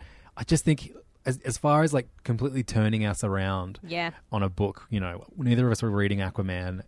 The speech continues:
Speaker 1: and had no desire to, and then suddenly all it took was seeing one page of his art.
Speaker 2: Mm.
Speaker 1: I just think, like, what he did with, for Aqu-, Aqu-, with Aquaman, with, with Abnett is just, like, a, a miracle. <laughs>
Speaker 2: Agreed.
Speaker 1: Uh, so he also, uh, was, could be seen on the, uh, Suicide Squad for an issue or two this year as well.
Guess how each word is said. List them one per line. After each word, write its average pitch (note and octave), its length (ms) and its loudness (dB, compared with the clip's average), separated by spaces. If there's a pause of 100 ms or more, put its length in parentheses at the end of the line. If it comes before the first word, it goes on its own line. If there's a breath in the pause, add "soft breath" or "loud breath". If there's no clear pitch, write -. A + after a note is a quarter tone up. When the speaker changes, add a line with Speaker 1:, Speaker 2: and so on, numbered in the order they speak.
Speaker 1:
and F#2+ 380 -10
had G2 160 -2
no G2+ 160 4
desire F#2 380 -2
to, F#2 220 -4
and F2+ 100 -8
then F2 100 -8
suddenly F#2 340 -4
all F#2 140 -4
it F#2 60 -10
took - 180 -6
was F#2 80 -6
seeing F#2+ 260 -6
one F#2 200 -4
page F2+ 400 -8
of F#2+ 80 -8
his F2+ 140 -4
art. F#2 300 -2 (200 loud breath)
Speaker 2:
Mm. G2+ 360 -4
Speaker 1:
I G3+ 120 2
just G2+ 140 -2
think, G3 280 0 (640)
like, G2+ 180 0 (300)
what A2 200 2
he G2+ 60 2
did G2 240 -2
with, G2 240 -2
for G#2 140 0
Aqu-, F#2 260 -2
Aqu-, F#2 180 -6
with G2+ 140 -2
Aquaman, F2+ 520 -4
with, G2 140 -6
with G2+ 140 0
Abnett F2+ 320 -4
is F2 140 -6
just, - 180 -8
like, F#2 200 -10
a, G#2 180 -6 (100)
a G#2 60 -8
miracle. G2 520 0 (160)
<laughs> - 180 0
Speaker 2:
Agreed. F#3 340 0 (340 loud breath)
Speaker 1:
Uh, - 180 4
so - 120 4
he A2 140 6
also, G2 360 2
uh, F#2+ 140 0
was, G2+ 160 -6 (140)
could G2+ 180 -2
be F#2+ 100 -4
seen F#2 280 0
on F#2 100 -2
the, F#2 160 -2
uh, G2+ 60 0
Suicide A#2+ 420 4
Squad A#2 240 2
for A#2 160 0
an G#2+ 80 0
issue A2+ 180 -4
or A2 80 -2
two A2+ 120 -2
this A2+ 160 -2
year A#2 100 0
as A2 100 2
well. B2+ 240 4